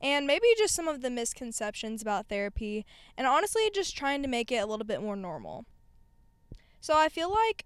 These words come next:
the topic of therapy can be kind of daunting. It's, like, a little bit uncomfortable, a little bit nervy, because I feel like sometimes talking about therapy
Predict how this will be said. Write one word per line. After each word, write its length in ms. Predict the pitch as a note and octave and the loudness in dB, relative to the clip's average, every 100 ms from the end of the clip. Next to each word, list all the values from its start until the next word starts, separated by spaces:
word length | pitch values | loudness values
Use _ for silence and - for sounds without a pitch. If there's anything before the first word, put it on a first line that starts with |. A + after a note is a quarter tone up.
| B3+ | -8
the 120 | C4+ | -8
topic 500 | - B3 A#3+ C#4+ - - | -4 -4 4 2 4 2
of 260 | C#4 C4 | 2 0
therapy 560 | - G3 G#3 - C4 C#4 | -4 -2 -2 -2 -4 -4
can 300 | - B3 A#3 | -2 -2 -2
be 400 | A3 A#3 A3+ A3 | -4 -4 -4 -6
kind 320 | - A#3 F4 | -4 0 0
of 120 | G#4+ B3 | 0 0
daunting. 540 | G#3 A3 C4+ C4+ C#4+ | -2 -2 -4 -6 -4
It's, 180 | D4+ C4+ | -6 -4
like, 140 | A#3+ | -4
a 60 | A#3 | -2
little 220 | A3+ A#3 | -2 -2
bit 120 | B3+ | 0
uncomfortable, 600 | B3 C4 A3 A3+ A#3 A#3+ | 0 -2 -4 -2 0 0
a 0 | |
little 220 | A3+ A3 | 0 0
bit 160 | A3 - | 0 -2
nervy, 640 | G#3+ G#3+ G#3+ A3 B3 B3+ - - - _ | 0 0 -2 -4 -4 -6 -8 -20 -20 _
because 300 | D4+ D#4+ D#4+ | 0 2 2
I 160 | D#4+ D#4+ | 0 -2
feel 340 | - D#4 F#4+ | -6 -4 0
like 360 | A#4 B4 - - | 2 2 0 -4
sometimes 960 | - - A#3+ B3 D4 D4 D4+ D#4 D#4 - - - | -4 -2 -4 -4 -4 -4 -4 -4 -6 -10 -14 -10
talking 340 | - A#3 C#4+ | -4 -4 -4
about 300 | C#4+ C#4 B3+ | -4 -4 -4
therapy 640 | - A3 A#3 B3+ C4+ C4+ | -10 -10 -10 -10 -12 -12